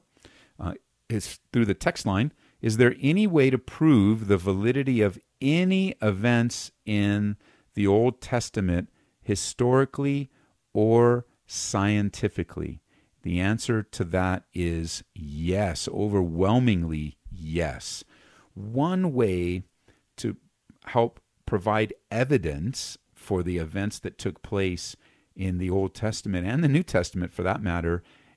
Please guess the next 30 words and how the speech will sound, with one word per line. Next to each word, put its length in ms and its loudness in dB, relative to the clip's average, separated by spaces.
is 320 0
that 420 -4
we 380 0
can 460 -2
go, 280 4
we 140 0
can 200 0
get 200 0
on 140 2
a 60 0
plane 420 0
from 300 -4
Denver, 520 -2
fly 400 0
to 120 0
Newark, 480 2
New 140 0
Jersey, 640 -2
and 160 0
then 140 2
get 200 2
on 160 2
a 60 0
plane 380 -2
to 120 -4
Tel 280 -4
Aviv 600 -2
and 200 -2
actually 480 -4
land 800 0